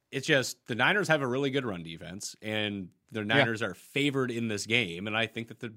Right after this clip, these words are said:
Speaker 1: Niners kinda steamroll the Titans here. Maybe I'm just off on that, but that's when I do my rankings, I try to project into, obviously, you have to consider range of outcomes, like being wrong, being right, what the higher end ceilings are for a lot of these things.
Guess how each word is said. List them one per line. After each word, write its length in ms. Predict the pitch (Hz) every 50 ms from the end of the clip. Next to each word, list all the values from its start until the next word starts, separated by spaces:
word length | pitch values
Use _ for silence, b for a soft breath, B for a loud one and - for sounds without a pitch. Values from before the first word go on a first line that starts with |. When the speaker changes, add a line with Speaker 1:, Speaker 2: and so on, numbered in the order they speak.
| 104 _ _
Speaker 1:
Niners 340 | 101 98 101 120 139 131 117
kinda 200 | - 127 127 107
steamroll 440 | - - 104 117 131 127 131 127 107
the 80 | 101
Titans 400 | 87 - 110 139 139 139 156 -
here. 140 | - 73 78
Maybe 160 | 98 135 143
I'm 80 | 135 127
just 140 | 113 92 92
off 260 | 82 107 123 - -
on 160 | 90 82 80
that, 220 | 76 78 87 92 -
but 80 | 98
that's 260 | 101 101 98 - - b b b b b b b
when 100 | 185 190
I 80 | 170
do 200 | 156 135 160 170 156
my 120 | 143 127 113
rankings, 560 | 110 139 156 156 - 110 92 98 98 - - _ _ _ _ _ _ _ _ - _ -
I 120 | 151 135
try 180 | - - 143 139
to 80 | 123 113
project 420 | - 123 104 - 123 117 - -
into, 640 | - 135 120 117 107 - 131 127 117 110 110 104 B B B B B B
obviously, 460 | 156 151 139 - 131 113 107 98 - _ _ _ _ _ 151 156
you 120 | 147 123
have 100 | 147 131
to 140 | - 120 104 - - _ _ _ -
consider 480 | - 135 123 - - 180 175 147 120 104
range 320 | 101 117 120 117 110 98
of 100 | 104 95
outcomes, 480 | 107 127 131 123 - 107 85 87 90 90
like 180 | 101 95 -
being 220 | - 117 110 98 98
wrong, 260 | 101 95 95 98 98
being 320 | 95 113 110 104 95 92
right, 280 | 90 90 92 92 92 - b b b b b
what 180 | 135 127 -
the 200 | - 107 98 95
higher 300 | 95 - 131 120 113 107
end 160 | 104 98 95 90
ceilings 400 | - 151 175 185 165 135 110 113
are 140 | 101 98
for 140 | 95 - 107
a 60 | 98
lot 180 | 107 143 185 202
of 80 | 160 117
these 200 | 101 92 - -
things. 380 | 87 76 73 69 - - -